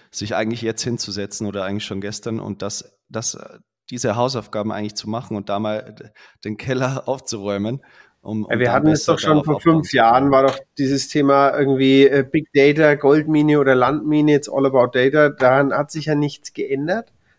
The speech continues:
Speaker 2: Also das ist ja immer noch, ähm, ein, ein Teil der Wahrheit. Und dass ich eine v-, vernünftige, sinnvolle Verknüpfung meiner Daten, ähm, hinbekomme, das, das muss eigentlich jedes Unternehmen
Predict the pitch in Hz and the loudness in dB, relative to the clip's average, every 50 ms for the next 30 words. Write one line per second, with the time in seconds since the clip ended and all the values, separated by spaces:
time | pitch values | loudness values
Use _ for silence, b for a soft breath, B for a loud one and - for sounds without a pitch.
0 | _ - 143 139 143 143 147 139 151 151 - - 156 - 139 151 156 170 175 175 | _ -8 -4 -4 -2 -2 -2 -2 -2 -4 -2 -2 -2 -2 -2 -4 -2 -2 0 0
1 | 175 175 - - - - 151 147 147 147 - - 151 147 - - 139 135 - - | 0 -2 -2 -6 -4 -2 0 0 0 0 -2 -2 -6 -6 -6 -6 -8 -8 -2 0
2 | 131 131 139 139 135 135 127 120 117 113 131 143 160 170 180 165 b b b b | 0 2 2 2 2 0 0 0 2 2 2 2 2 0 0 -2 b b b b
3 | b b b b b _ _ 143 139 139 139 143 139 139 143 135 143 139 135 147 | b b b b b _ _ 4 6 6 6 6 6 4 4 4 2 2 2 2
4 | 151 147 147 151 147 135 - - - - - - 143 156 165 165 - - 180 160 | 0 0 2 2 2 2 2 -2 -10 -12 -6 -4 -2 -2 -2 -4 -6 -6 -6 -4
5 | 151 143 - 160 160 151 - - 160 156 147 - - 147 - 156 156 156 - - | -4 -4 -6 -8 -8 -8 -6 -4 -4 -4 -4 -6 -10 -12 -10 -10 -10 -8 -4 -4
6 | 160 147 131 131 131 127 123 - 113 117 135 - - 165 156 143 143 - - 135 | -2 0 0 0 0 0 0 2 2 2 2 2 0 0 0 2 0 0 -2 -4
7 | 131 131 123 127 131 127 123 131 120 - - 131 120 113 110 117 120 B B B | -4 -4 -4 -4 -4 -2 -2 -4 -6 -4 -4 -4 -4 -4 -4 -8 -12 B B B
8 | B B B - 135 - - - - 139 - - 151 156 151 - - - 123 135 | B B B -6 -6 -6 -4 -4 -6 -6 -4 -2 -4 -4 -4 -6 -2 0 0 0
9 | 139 139 131 131 127 - - 135 143 156 165 156 - - 147 147 139 139 127 127 | 0 -2 -4 -6 -8 -12 -10 -6 -4 -2 -2 -4 -4 -6 -6 -2 -2 -2 -2 -2
10 | 127 131 135 147 151 151 147 135 - - - 139 - - - | -2 -2 0 0 2 2 0 -2 -4 -10 -14 -16 -16 -16 -20